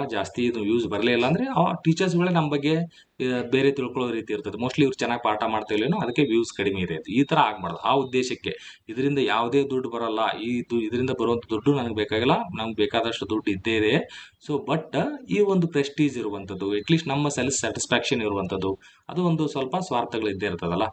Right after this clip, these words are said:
ಎಷ್ಟೋ ಸ್ಟೂಡೆಂಟ್‌ಗಳಿಗೆ ಮನಸ್ಸಲ್ಲಿ ನಾವು ಇರಬೇಕು ಅನ್ನುವಂಥದ್ದು ಇರ್ತದೆ ಅಲ್ವಾ. ಇಲ್ಲಿ ನೋಡಿ, ಈ, ಈ ಪೋಸ್ಟ್ ನೀವು ಆಗ್ತಾ ಇರೋದು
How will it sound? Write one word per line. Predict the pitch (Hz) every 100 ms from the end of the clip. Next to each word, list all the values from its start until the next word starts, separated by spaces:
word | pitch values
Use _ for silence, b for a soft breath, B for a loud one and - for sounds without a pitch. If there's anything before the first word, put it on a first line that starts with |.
| B B -
ಎಷ್ಟೋ | - 120
ಸ್ಟೂಡೆಂಟ್‌ಗಳಿಗೆ | 110 - 113 120 110 110 139
ಮನಸ್ಸಲ್ಲಿ | 127 113 110 139
ನಾವು | 180 123
ಇರಬೇಕು | 107 107 110 -
ಅನ್ನುವಂಥದ್ದು | 95 92 92 160 165
ಇರ್ತದೆ | - - _ _ -
ಅಲ್ವಾ. | 98 127 147 B B B
ಇಲ್ಲಿ | 135 139
ನೋಡಿ, | 107 85 - - _ _ _ _ - -
ಈ, | - 170
ಈ | 185 156 160 185
ಪೋಸ್ಟ್ | 156 147 123
ನೀವು | 107 127
ಆಗ್ತಾ | 123 - 151
ಇರೋದು | 139 117 156 294